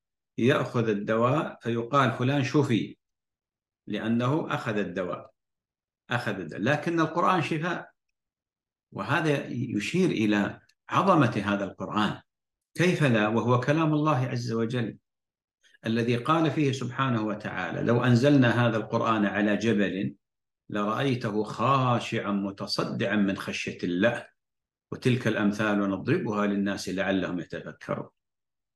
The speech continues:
هذا القرآن كلام الله عز وجل، إذا كان، آه،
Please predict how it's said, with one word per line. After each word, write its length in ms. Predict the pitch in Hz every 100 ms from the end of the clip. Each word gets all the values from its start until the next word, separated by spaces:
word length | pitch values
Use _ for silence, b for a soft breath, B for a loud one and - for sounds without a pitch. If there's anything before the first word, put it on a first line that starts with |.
| _ _ -
هذا 140 | 95 90
القرآن 540 | - 117 135 160 - _ _ _ _ _ -
كلام 280 | 98 123 123
الله 360 | 123 143 120
عز 220 | 107 110 113
وجل، 440 | 117 131 143 - _ _ _ _ _ b b -
إذا 200 | 110 117
كان، 340 | 117 175 196
آه، 300 | 151 135 -